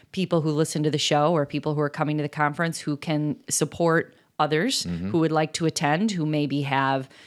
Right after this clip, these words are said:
Speaker 1: you know, a lot of single moms, a lot of teachers,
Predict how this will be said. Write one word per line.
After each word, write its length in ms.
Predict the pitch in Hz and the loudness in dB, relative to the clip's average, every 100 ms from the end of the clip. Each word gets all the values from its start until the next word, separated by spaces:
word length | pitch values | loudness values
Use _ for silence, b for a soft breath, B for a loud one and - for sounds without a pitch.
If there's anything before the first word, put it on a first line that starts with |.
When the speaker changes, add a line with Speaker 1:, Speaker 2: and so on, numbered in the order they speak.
| B | B
Speaker 1:
you 140 | - 147 | -6 -2
know, 180 | 135 - | 0 0
a 120 | - - - 143 | -4 -6 -16 -6
lot 180 | 147 156 | -2 -2
of 60 | 151 | -2
single 260 | 170 151 | -2 0
moms, 320 | 151 151 151 | 2 0 0
a 40 | 147 | 0
lot 180 | 151 151 | 2 2
of 60 | |
teachers, 720 | 151 - 175 165 165 165 151 | 0 -2 0 2 2 2 0